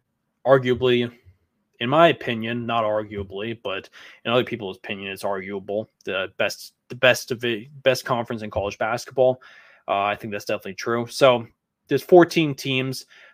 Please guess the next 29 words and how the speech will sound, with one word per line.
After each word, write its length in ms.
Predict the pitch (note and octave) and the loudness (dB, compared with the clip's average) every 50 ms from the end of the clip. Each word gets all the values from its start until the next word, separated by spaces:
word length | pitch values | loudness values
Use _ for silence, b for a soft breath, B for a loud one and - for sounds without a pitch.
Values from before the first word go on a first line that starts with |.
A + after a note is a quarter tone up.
| B | B
The 80 | B C3+ | B 2
way 160 | B2+ C3 C3+ | 4 6 6
that's 240 | C3+ C3 B2+ A#2 - | 6 6 4 2 -2
split 340 | - - - C#3+ C3+ B2+ B2+ | -8 -6 0 2 4 4 6
up 240 | B2 B2 - - B2+ | 4 2 2 -2 -8
is 220 | - B2+ A#2+ A2 - | -6 -6 -6 -6 -8
twelve, 440 | - - - C#3 C3 C3+ C#3 C3+ - _ _ - E3+ C#3+ A#2 | -8 -2 4 6 6 6 6 2 -2 _ _ -20 -20 -18 -12
is 220 | D3+ C3+ B2+ B2 | -10 -8 -6 -4
eleven 360 | C3 B2 B2+ C3 C3+ C3+ C3+ - | -2 2 2 2 2 2 0 -8
through 180 | - C#3+ C#3 C3 | -6 -8 -8 -6
fourteen 500 | - C#3 C#3 C3+ B2+ - - C3 B2+ A#2+ | -4 -4 -4 -4 -4 -4 -6 -6 -4 -4
all 140 | A#2 A#2+ | -4 -4
play 200 | A#2+ - C3+ C3 B2+ | -2 0 -2 -2 -2
tomorrow 560 | - C3+ B2+ A#2+ A#2 A#2 A#2 A#2 A#2 B2 B2 | -2 -6 -4 -4 -2 -2 -2 -2 -2 -4 -6
in 60 | A#2 | -6
the 60 | A2+ | -10
first 340 | - - B2+ B2 A2+ - - | -12 -10 -8 -8 -8 -8 -10
round. 380 | A#2+ A2+ A2+ A2+ A#2 B2 C3+ - B B B B B B B B | -10 -10 -10 -10 -10 -10 -12 -14 B B B B B B B B
Then 140 | C#3 C3 C3 | 0 0 0
in 60 | B2+ | 0
the 80 | B2 | -6
second 360 | - - - E3+ E3 - D3 C3+ | -2 2 2 2 2 2 -2 -2
round, 540 | B2+ B2+ B2 B2 B2 B2 C3 B2+ - - - _ - - | 0 0 0 0 -2 -4 -6 -8 -10 -14 -18 _ -10 -6
uh, 420 | A2 G#2 G#2+ G#2 G2+ G#2 G#2 G#2 A2+ A#2 _ _ _ _ _ _ | -4 -4 -4 -4 -6 -6 -8 -10 -12 -14 _ _ _ _ _ _
it's 440 | - A#2+ G#2 - - - - - - | -10 -10 -10 -10 -12 -14 -14 -14 -12
no, 240 | D3 C3 C3 C3+ C3 _ - | -8 -6 -6 -6 -6 _ -8
it's 640 | B2 A2+ G#2+ G#2 - - - - - - - _ _ _ _ _ | -8 -8 -8 -10 -10 -14 -16 -14 -14 -16 -18 _ _ _ _ _
five 580 | - - C3 A#2 A#2 B2 C3 C3 C3 C3 - _ b b b b b _ _ _ | -2 0 0 2 2 2 2 0 0 -2 -6 _ b b b b b _ _ _
through 640 | - C3 C3 C3 C3 B2+ A#2+ A#2 A#2 A2+ A2+ A2 A2 | -12 -8 -4 0 0 0 0 0 -2 -4 -6 -8 -12